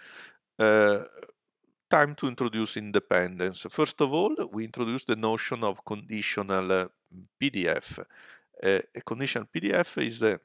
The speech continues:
the probability density function of a random variable when you know that the second random variable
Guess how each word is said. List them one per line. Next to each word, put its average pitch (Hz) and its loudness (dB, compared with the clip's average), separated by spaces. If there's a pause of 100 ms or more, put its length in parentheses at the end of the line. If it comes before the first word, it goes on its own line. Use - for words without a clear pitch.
(240)
the 110 -4
probability 127 2
density 120 0
function 117 -2 (140)
of 101 -2
a 92 0
random 113 -4
variable 120 2 (600)
when 123 0
you 127 -2
know 131 6
that 120 2
the 98 -2
second 117 -2
random 113 -2
variable 113 0